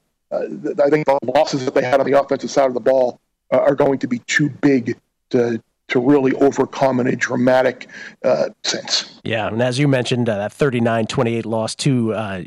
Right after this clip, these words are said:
Speaker 2: U W to Washington last year. After that, they lost five of their last six, so it really did go downhill from there.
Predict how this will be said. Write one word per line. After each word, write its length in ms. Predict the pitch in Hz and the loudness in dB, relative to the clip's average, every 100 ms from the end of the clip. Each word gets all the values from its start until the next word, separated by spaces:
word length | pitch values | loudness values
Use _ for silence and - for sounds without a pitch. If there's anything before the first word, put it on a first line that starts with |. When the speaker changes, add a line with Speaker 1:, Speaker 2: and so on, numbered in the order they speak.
| _ - | _ -4
Speaker 2:
U 180 | 156 | -2
W 220 | 120 123 123 | 0 -2 -2
to 120 | 131 | -2
Washington 420 | 120 120 - 110 | 0 -2 -2 -2
last 280 | 110 104 - | -2 -6 -4
year. 200 | 120 101 | -4 -2
After 240 | 101 - | -4 -6
that, 280 | 92 123 113 | -2 -4 -4
they 80 | 101 | -8
lost 280 | 92 98 - | -6 -6 -4
five 300 | 110 92 85 | -4 -4 -8
of 100 | - | -12
their 100 | 85 | -10
last 300 | 82 - - | -10 -6 -4
six, 320 | - - - | -4 -4 -6
so 80 | 87 | -6
it 60 | |
really 240 | 90 82 80 | -8 -10 -10
did 140 | 92 | -10
go 140 | 98 | -10
downhill 340 | 90 90 98 107 | -6 -6 -6 -8
from 180 | - 101 | -6 -2
there. 260 | 175 135 | 0 0